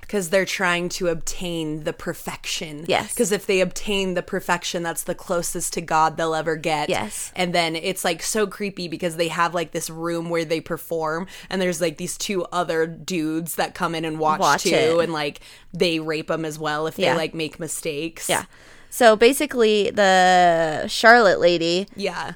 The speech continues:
Speaker 2: said that she did this to Lizzie to get her out of it.
Speaker 1: Yeah, she
Speaker 2: L-
Speaker 1: was trying to save her.
Speaker 2: Yep, she was trying to save her from this music teacher.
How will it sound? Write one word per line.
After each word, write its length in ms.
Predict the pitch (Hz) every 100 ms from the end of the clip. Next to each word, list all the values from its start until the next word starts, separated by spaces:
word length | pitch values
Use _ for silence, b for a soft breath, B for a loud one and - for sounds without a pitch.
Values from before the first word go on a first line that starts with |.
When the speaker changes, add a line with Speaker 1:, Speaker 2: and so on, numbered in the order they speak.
| -
Speaker 2:
said 260 | - 226
that 140 | 190 -
she 180 | - 208
did 240 | 220 214
this 160 | 285 -
to 120 | 311
Lizzie 360 | 247 202 202 190
to 120 | 202
get 320 | - 190 202
her 180 | 202 165
out 240 | 175 175
of 140 | 165 156
it. 220 | 143 - -
Speaker 1:
Yeah, 280 | 208 196 160
she 140 | 175 240
Speaker 2:
L- 60 |
Speaker 1:
was 120 | 226 -
trying 220 | 233 202
to 60 | 196
save 440 | - 190 165 156
her. 140 | 156 127
Speaker 2:
Yep, 260 | 202 -
she 160 | - 220
was 100 | 208
trying 220 | 240 254
to 60 | 214
save 380 | - 269 262 247
her 120 | 220
from 160 | 214
this 220 | 202 180 196
music 340 | 196 185 160
teacher. 460 | - 151 170 135